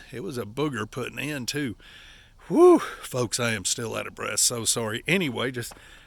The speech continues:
thought I'd give you a shot of the little campground, um, we got going on here. Was gonna fill this with pine straw, but it's eight dollars a bale,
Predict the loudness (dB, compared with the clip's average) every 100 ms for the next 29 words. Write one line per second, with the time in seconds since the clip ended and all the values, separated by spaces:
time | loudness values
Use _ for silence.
0 | -8 -4 -2 -2 -4 -4 -4 -2 0 0
1 | 0 -4 -6 -6 -6 -8 -10 -6 -4 -4
2 | -6 -6 -4 -2 -4 -6 -14 -20 -20 -20
3 | -20 -20 -12 -8 -6 -6 -6 -8 -12 -14
4 | -18 -20 -20 -20 -20 -20 -20 -20 -20 -20
5 | -20 -20 -20 -16 -16 -12 -10 -4 -2 -2
6 | -4 -6 -4 -6 -8 -8 -6 -6 -6 -8
7 | -12 -20 -20 -20 -20 -20 -20 -20 -20 -20
8 | -20 -20 -20 -20 -20 -20 -10 -6 0 0
9 | 0 0 2 2 2 0 -4 -6 -4 -2
10 | -2 -2 -4 -6 -6 -6 -4 -2 -2 -4
11 | -16 -6 -6 -4 -2 -2 -2 -4 -8 -6
12 | -4 -4 -6 -10